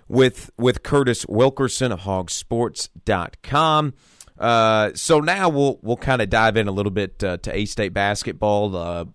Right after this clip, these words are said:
obviously, both teams have, uh, games coming up on Thursday night. Uh, fingers crossed, knock on wood, covid permitting. Uh, both teams will be in action on Thursday night with the A-State women hosting the Cajuns, the men traveling to,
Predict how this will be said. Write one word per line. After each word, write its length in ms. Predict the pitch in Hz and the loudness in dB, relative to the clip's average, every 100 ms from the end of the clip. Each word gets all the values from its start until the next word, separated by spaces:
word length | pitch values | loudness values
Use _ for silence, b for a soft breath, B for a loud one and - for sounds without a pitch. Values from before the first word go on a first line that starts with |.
| _ _ _ _ _ - | _ _ _ _ _ -2
obviously, 420 | 98 127 110 120 | 2 2 0 -4
both 380 | 95 117 135 - | 0 2 2 0
teams 400 | 123 101 104 - b b b | -4 -2 -6 -10 b b b
have, 380 | - 107 101 90 | -2 0 0 0
uh, 280 | 104 95 95 | 0 0 0
games 340 | 120 127 117 | 0 0 0
coming 180 | - 120 | -2 0
up 140 | 117 | 0
on 160 | 110 101 | 0 -2
Thursday 540 | - 117 117 90 107 | 0 0 -2 -2 -2
night. 560 | 98 101 107 107 _ - | -2 -2 -4 -4 _ -6
Uh, 240 | 90 87 | -4 -4
fingers 420 | 87 113 110 104 - | -6 -6 -4 -4 -4
crossed, 380 | 107 104 101 | -2 0 -2
knock 240 | 104 101 104 | -4 -6 -4
on 180 | 95 95 | -6 -4
wood, 260 | 101 98 | -4 -6
covid 340 | - 104 101 - | -6 -6 -6 -10
permitting. 400 | 95 101 104 95 B B B B | -6 -2 -2 -4 B B B B
Uh, 400 | 101 101 95 90 - | 2 2 2 -2 -10
both 400 | 92 151 208 - | 0 6 6 4
teams 300 | 185 127 107 | -2 0 -2
will 80 | 113 | 0
be 80 | 110 | 2
in 60 | |
action 340 | 104 101 - 104 | 0 -2 -4 -4
on 140 | 92 | -2
Thursday 400 | 107 101 92 95 | -2 -2 -4 -6
night 180 | 92 107 | -4 -4
with 140 | 113 | -4
the 100 | 95 | -2
A-State 340 | 113 - 117 95 | -4 0 -2 0
women 280 | 117 107 | -2 -2
hosting 480 | 92 120 135 - 123 | -2 0 0 -2 -4
the 80 | 110 | -2
Cajuns, 540 | 120 117 113 120 98 | -2 -2 -2 -4 -4
the 60 | 98 | -4
men 220 | 95 117 | -2 -2
traveling 560 | 101 - 104 104 110 95 | -2 -4 -2 -2 -4 -6
to, 340 | - 110 101 | -4 -2 -2